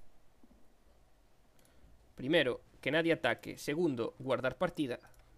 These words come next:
por si acaso. Y aquí.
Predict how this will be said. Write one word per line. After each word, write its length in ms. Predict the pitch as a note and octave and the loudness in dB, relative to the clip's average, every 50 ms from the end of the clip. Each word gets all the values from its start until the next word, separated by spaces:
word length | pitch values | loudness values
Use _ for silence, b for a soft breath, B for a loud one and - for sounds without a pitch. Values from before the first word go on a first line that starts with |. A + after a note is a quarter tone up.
| - | -12
por 160 | - A#2 - - | -10 -10 -8 -8
si 120 | - A2+ | -8 -10
acaso. 380 | A#2 - - C3+ B2 - - - - - - - - - - - - - - _ _ - - - _ _ _ - - _ _ - _ _ _ - - - | -4 -2 0 0 0 -2 -8 -20 -20 -20 -20 -20 -20 -20 -20 -20 -20 -20 -20 _ _ -20 -20 -20 _ _ _ -20 -20 _ _ -20 _ _ _ -20 -20 -16
Y 220 | - B2 A#2 A#2 A#2 | -14 -12 -10 -8 -10
aquí. 220 | A2 - - B2 | -10 -10 -12 -14